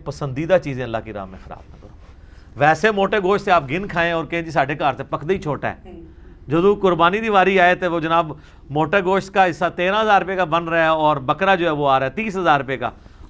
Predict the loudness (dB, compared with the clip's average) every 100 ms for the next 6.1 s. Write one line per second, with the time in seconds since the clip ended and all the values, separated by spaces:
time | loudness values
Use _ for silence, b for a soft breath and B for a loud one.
0 | 0 2 2 2 2 2 2 2 4 6
1 | 6 4 2 -2 -4 -4 0 2 2 -2
2 | -6 -6 -6 -6 -4 -2 -2 -4 B B
3 | B B B -6 -4 -4 -2 -2 0 2
4 | 2 0 0 2 4 6 4 0 2 2
5 | 4 2 0 -4 -10 -10 -6 -4 -6 -8